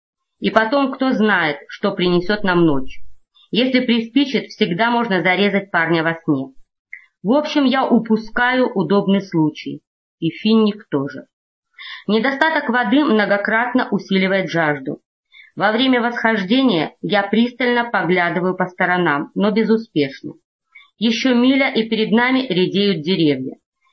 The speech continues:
Кажется, мы добрались до вершины холма. Может, на той стороне повезёт, найдём источник или что-нибудь в этом роде. Однако другой стороны не будет.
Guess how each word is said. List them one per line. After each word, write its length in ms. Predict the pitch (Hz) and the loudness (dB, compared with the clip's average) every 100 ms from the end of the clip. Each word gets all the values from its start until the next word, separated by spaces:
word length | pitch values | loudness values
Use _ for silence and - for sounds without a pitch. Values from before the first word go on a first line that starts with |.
| _ | _
Кажется, 540 | - 254 285 285 - 262 | -6 -2 -2 -4 -2 0
мы 160 | 247 | 2
добрались 580 | 247 226 196 208 240 254 | 0 0 0 2 2 2
до 100 | 185 | 0
вершины 460 | 185 185 - 202 196 | -2 -2 0 0 0
холма. 560 | 185 180 170 139 127 - _ _ _ _ _ _ - | 0 2 2 2 -2 -10 _ _ _ _ _ _ -2
Может, 380 | 214 277 277 | 2 2 2
на 160 | 262 254 | 0 0
той 160 | 269 269 | 0 -2
стороне 460 | 269 240 247 254 | -2 0 2 0
повезёт, 540 | 254 226 226 214 294 294 - _ _ - | 0 2 2 2 0 -2 -12 _ _ -8
найдём 440 | 180 190 185 262 - | -2 0 0 0 0
источник 760 | 208 - 247 269 262 202 170 - | -2 0 0 0 0 -4 -2 0
или 160 | 185 | 0
что-нибудь 540 | 190 - 214 208 202 185 | 0 0 0 2 0 -2
в 40 | |
этом 300 | 196 196 185 | -2 2 2
роде. 320 | 185 147 127 - _ _ _ _ _ _ | 2 0 -2 -12 _ _ _ _ _ _
Однако 560 | 214 220 220 294 302 233 | -2 0 0 0 0 0
другой 320 | 240 202 254 | 0 2 0
стороны 420 | 254 208 196 202 | 0 -2 0 2
не 140 | 202 196 | 2 2
будет. 400 | 139 135 127 | 0 -6 -6